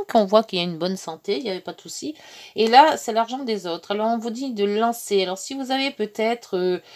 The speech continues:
une prime à avoir, hein, si vous avez fait des travaux et que vous avez peut-être une prime de l'État ou quelque chose comme ça,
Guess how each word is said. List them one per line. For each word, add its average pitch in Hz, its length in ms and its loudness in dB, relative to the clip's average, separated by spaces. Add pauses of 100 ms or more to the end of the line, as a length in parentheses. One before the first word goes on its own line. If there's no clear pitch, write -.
(180)
une 208 200 -2
prime 254 300 -4
à 202 140 4
avoir, 180 460 2
hein, 208 180 0
si 214 140 -10
vous 170 100 -8
avez 170 140 -4
fait - 100 -12
des 165 140 -8
travaux 190 500 0
et 185 40 -8
que 175 100 -18
vous 165 160 -8
avez 165 180 -6
peut-être 180 480 -10
une 170 140 -12
prime 180 320 -10
de 160 80 -4
l'État 151 400 0
ou 180 100 -2
quelque 160 280 -14
chose 165 180 -10
comme 156 160 -10
ça, 254 200 0